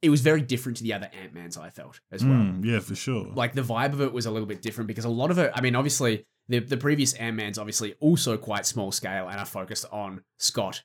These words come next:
Speaker 1: and his, like, the fa-, the Ant family and that
Speaker 2: Yeah, well,
Speaker 1: kind
Speaker 2: like,
Speaker 1: of
Speaker 2: there
Speaker 1: thing.
Speaker 2: was, there was nothing, um, world-threatening in the first two Ant-Man.
Speaker 1: Yeah.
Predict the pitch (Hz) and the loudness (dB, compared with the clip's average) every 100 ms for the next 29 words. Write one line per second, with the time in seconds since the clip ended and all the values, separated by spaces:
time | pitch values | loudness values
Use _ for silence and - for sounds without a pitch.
0 | _ 104 98 101 98 95 95 - 110 113 | _ -8 -6 -8 -6 -6 -8 -8 -8 -6
1 | 104 120 127 120 104 - 104 98 95 104 | -2 -2 0 -2 -2 -6 -6 -6 -6 2
2 | 139 131 135 131 139 131 127 135 135 139 | 4 6 4 4 4 4 2 4 4 4
3 | 139 151 143 135 127 117 110 104 98 92 | 0 0 2 2 2 4 4 4 2 0
4 | 92 90 _ _ _ _ _ _ - 139 | -6 -10 _ _ _ _ _ _ -8 -2
5 | 101 92 - 95 90 87 90 95 92 - | -2 -4 -8 -8 -8 -10 -12 -12 -12 -8
6 | 87 - 98 85 80 87 95 139 135 90 | -8 -8 -8 -8 -10 -12 -6 2 4 2
7 | 71 | -6